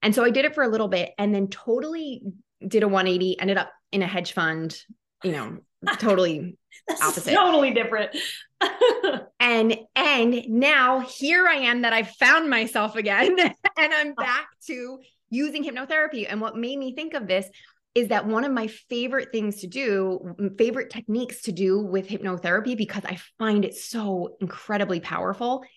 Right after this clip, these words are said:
Speaker 1: is inner child work, where
Speaker 2: Yeah.
Speaker 1: we go back to those parts of us that didn't get what we needed in different relationships, whether it is, like, at a child or even,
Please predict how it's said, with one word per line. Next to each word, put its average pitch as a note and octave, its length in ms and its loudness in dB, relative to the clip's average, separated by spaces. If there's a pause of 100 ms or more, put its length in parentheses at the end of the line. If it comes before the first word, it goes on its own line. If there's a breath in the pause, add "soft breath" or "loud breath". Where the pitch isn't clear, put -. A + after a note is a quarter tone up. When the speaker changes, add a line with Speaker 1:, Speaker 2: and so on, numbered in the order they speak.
(200 loud breath)
Speaker 1:
is G#3 160 -2
inner F#3+ 220 2
child A3 340 -2
work, - 320 -10 (960 loud breath)
where G3+ 220 6
Speaker 2:
Yeah. F#3+ 40 2
Speaker 1:
we G#3+ 140 4
go G#3 260 4
back G#3 600 0
to A3+ 200 -4
those G3 380 0 (120)
parts - 440 -8
of G3+ 140 -8
us F3+ 440 -6 (360 loud breath)
that G#3 240 0
didn't B3+ 340 -2
get A3 240 0
what G#3 160 -4
we G#3 140 -2
needed G3+ 420 -2
in G3 200 -4
different G3+ 300 -6
relationships, G3 720 -6
whether F3+ 300 0
it - 300 -4
is, F#3 340 0
like, F#3+ 300 -2
at F3+ 100 2
a F3+ 100 2
child F#3+ 480 -2
or A3 240 0
even, G3 500 -2